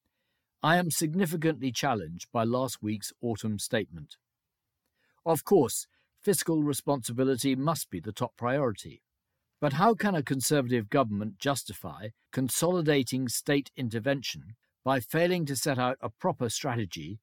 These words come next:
for getting public spending under control, and by concentrating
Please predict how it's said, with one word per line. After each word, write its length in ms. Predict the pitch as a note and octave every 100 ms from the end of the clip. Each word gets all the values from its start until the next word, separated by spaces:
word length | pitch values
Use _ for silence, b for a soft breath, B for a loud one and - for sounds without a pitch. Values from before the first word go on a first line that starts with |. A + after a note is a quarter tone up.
| _
for 140 | C3
getting 320 | A#2+ C#3+ D3+
public 360 | B2+ C3+ C3+ D3+
spending 480 | - C#3+ C3 B2+ B2+
under 240 | B2+ B2+ A#2
control, 640 | B2+ A#2 D3+ C#3 F2 - _ _ _ _ _ -
and 140 | D3+
by 100 | D#3+
concentrating 800 | D#3+ F#3 F3 D#3+ C#3+ D3 C3+ D3+